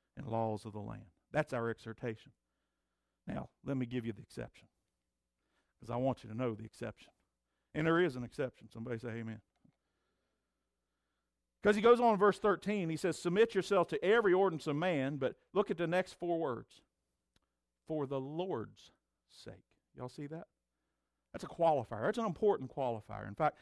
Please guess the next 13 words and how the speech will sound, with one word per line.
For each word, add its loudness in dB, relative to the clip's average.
when 2
it -2
comes 0
to -4
God's 6
command -2
to -6
submit -4
to -2
authorities, 0
he 4
always 8
has 2